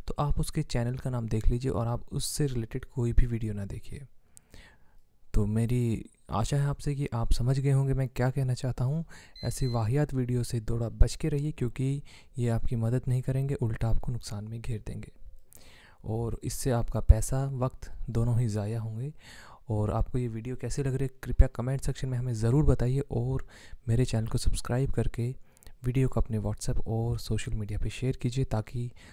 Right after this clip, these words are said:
हम आपके साथ ला सकें और भी अच्छी अच्छी वीडियो और एक बना सकें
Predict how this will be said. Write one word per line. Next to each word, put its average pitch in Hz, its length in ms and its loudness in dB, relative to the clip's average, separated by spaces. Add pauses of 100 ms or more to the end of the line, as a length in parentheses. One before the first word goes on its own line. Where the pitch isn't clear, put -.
(160)
हम 127 120 4
आपके 123 220 8
साथ 101 260 0
ला 110 140 2
सकें - 280 -4 (100)
और 131 160 2
भी 131 100 6
अच्छी 117 200 2
अच्छी - 160 -6
वीडियो 127 400 -4
और 123 220 -2
एक 117 180 -4
बना 123 220 0
सकें 127 300 -6